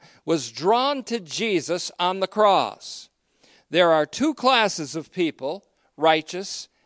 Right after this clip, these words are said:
and unrighteous. In one sense, Jesus is the only righteous, and we're all, the rest are the unrighteous.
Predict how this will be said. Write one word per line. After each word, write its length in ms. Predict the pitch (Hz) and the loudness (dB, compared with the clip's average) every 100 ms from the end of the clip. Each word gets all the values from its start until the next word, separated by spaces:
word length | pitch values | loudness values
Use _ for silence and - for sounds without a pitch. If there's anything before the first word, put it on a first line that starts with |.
| _ 175 | _ -4
and 240 | 190 190 - | -4 -4 -2
unrighteous. 880 | 233 247 160 113 98 - - - - _ - | -2 0 0 0 -2 -12 -16 -16 -18 _ -14
In 160 | 123 | -4
one 200 | 165 254 | -2 -2
sense, 420 | 196 135 143 175 | -4 -6 -6 -8
Jesus 560 | - 131 185 160 156 - | -10 -4 -4 -4 -8 -10
is 160 | 143 110 | -12 -6
the 140 | 143 | -4
only 260 | 156 139 127 | -4 -6 -2
righteous, 640 | 160 233 - 139 170 - - | 2 0 -2 -12 -12 -14 -12
and 180 | 123 117 | -10 0
we're 240 | 190 175 | 2 4
all, 340 | 214 214 165 | 4 4 0
the 120 | 156 139 | -2 0
rest 460 | 220 208 202 - | 2 2 -4 -4
are 100 | 180 | -2
the 160 | 185 220 | 0 0
unrighteous. 840 | 254 226 131 104 - - - - | 0 -2 -4 -6 -10 -20 -20 -20